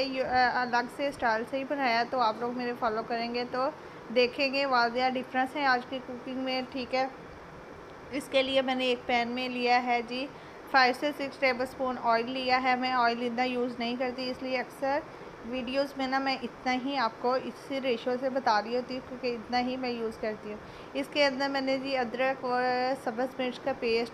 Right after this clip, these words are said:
को ना इसके अंदर अच्छी तरह से थोड़ा कर लिया fry, और इसके बाद एक बारीक chop किया हुआ, fine chop किया हुआ आपने प्याज डाल देना है। मैंने medium साइज़ का यूज़ किया है, क्योंकि ग्रेवी थोड़ी बनी थी,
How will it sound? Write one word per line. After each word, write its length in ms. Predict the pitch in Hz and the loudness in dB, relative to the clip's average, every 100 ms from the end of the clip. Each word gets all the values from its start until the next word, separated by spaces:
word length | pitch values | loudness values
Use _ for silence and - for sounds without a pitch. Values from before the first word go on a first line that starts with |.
| - | -4
को 100 | 233 | -2
ना 180 | 226 240 - | 0 -2 -2
इसके 260 | 247 - 254 240 233 | -6 0 0 2 0
अंदर 260 | 233 233 | 0 0
अच्छी 240 | 233 226 262 | 0 0 0
तरह 300 | 254 247 247 | 2 2 2
से 200 | 262 254 | 0 -2
थोड़ा 260 | 247 233 240 | 0 0 0
कर 220 | 240 226 | 2 0
लिया 240 | 220 226 | 0 -2
fry, 380 | 226 226 220 254 - - - - - - | -2 0 0 0 -2 -12 -16 -16 -8 2
और 80 | 262 | 4
इसके 300 | 269 269 294 | 4 2 4
बाद 240 | 277 269 | 4 2
एक 420 | 226 247 247 262 285 | 4 6 6 4 2
बारीक 420 | 302 240 240 254 - | 2 4 2 -2 0
chop 260 | 247 233 240 | 4 4 2
किया 200 | 269 240 | 0 2
हुआ, 220 | 233 240 262 | 4 4 2
fine 300 | 269 254 269 | 2 0 0
chop 300 | 294 233 - | -2 -2 0
किया 180 | 240 226 | 0 2
हुआ 180 | 233 | 2
आपने 320 | 233 233 - 247 | 2 0 -2 -2
प्याज 340 | 254 208 240 247 | 0 2 2 2
डाल 160 | 240 | 2
देना 220 | 233 240 254 | 2 0 0
है। 60 | |
मैंने 340 | 247 226 226 254 | 0 0 0 -2
medium 440 | 247 240 254 269 | -4 -4 -4 -4
साइज़ 280 | 262 240 226 | 0 0 0
का 160 | - 254 | 0 0
यूज़ 300 | 240 226 226 | 0 -4 -6
किया 280 | - 226 220 | -4 0 2
है, 200 | 233 240 | 2 0
क्योंकि 440 | 247 233 233 254 285 - - - - | -2 -6 0 0 0 -4 -16 -14 -8
ग्रेवी 420 | 226 254 247 262 | 2 6 6 4
थोड़ी 300 | 277 269 247 277 | 0 2 2 2
बनी 300 | 302 269 | 0 0
थी, 120 | 269 | -2